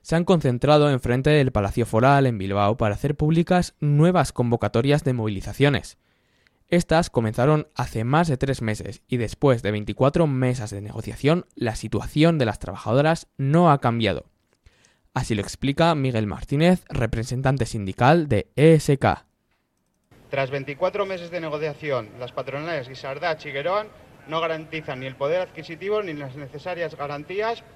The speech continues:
Speaker 2: en materia de salud laboral para desorra-, desarrollar con calidad y seguridad el trabajo.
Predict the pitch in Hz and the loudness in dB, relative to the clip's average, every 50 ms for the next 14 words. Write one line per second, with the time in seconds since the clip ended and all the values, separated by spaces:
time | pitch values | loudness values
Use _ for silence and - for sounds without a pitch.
0 | - - - 131 139 139 143 147 147 165 160 156 147 143 139 147 143 151 170 170 | -20 -20 -16 -12 -8 -6 -6 -4 -4 -2 -2 -2 -4 -4 -6 -8 -10 -10 -8 -6
1 | 160 147 139 143 147 165 190 220 226 - - 156 147 135 135 127 - 135 131 147 | -6 -6 -4 -4 -4 -4 -4 -6 -8 -10 -8 -6 -4 -4 -6 -6 -8 -10 -8 -6
2 | 143 143 135 - - 135 131 - 147 135 147 160 160 160 139 127 135 131 131 143 | -6 -6 -6 -8 -10 -12 -8 -8 -6 -6 -4 -4 -4 -4 -4 -6 -8 -10 -8 -8
3 | 143 147 151 180 208 240 - - - - - - - 139 131 147 131 123 135 139 | -8 -6 -4 -4 -4 -4 -6 -10 -20 -20 -20 -20 -20 -16 -10 -10 -8 -6 -6 -4
4 | 151 170 196 208 208 - - - 139 117 - 120 120 120 120 113 - 101 95 98 | -2 -2 -2 -4 -6 -10 -14 -14 -12 -8 -4 -2 0 0 0 -2 -4 -10 -12 -12